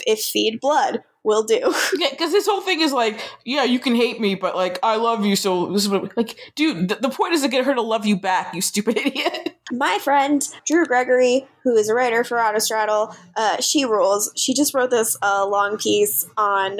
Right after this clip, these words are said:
Speaker 1: um, uh, Portrait of a Lady on Fire, which, uh,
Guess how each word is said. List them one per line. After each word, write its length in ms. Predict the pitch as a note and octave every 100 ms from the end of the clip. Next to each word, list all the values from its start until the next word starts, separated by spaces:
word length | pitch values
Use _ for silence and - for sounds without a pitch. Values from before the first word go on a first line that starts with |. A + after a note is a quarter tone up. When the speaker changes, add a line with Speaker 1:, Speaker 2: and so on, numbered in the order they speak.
| -
Speaker 1:
um, 440 | G3+ F#3+ F3+ F3+ E3+ - - -
uh, 240 | G#3+ C3+ -
Portrait 240 | A3 - G#3+
of 60 |
a 40 | G3
Lady 220 | F#3+ G3
on 80 | F#3+
Fire, 400 | G3 F#3 F#3 G#3 - - -
which, 380 | E4 D#3+ - - - - -
uh, 240 | A3+ G#3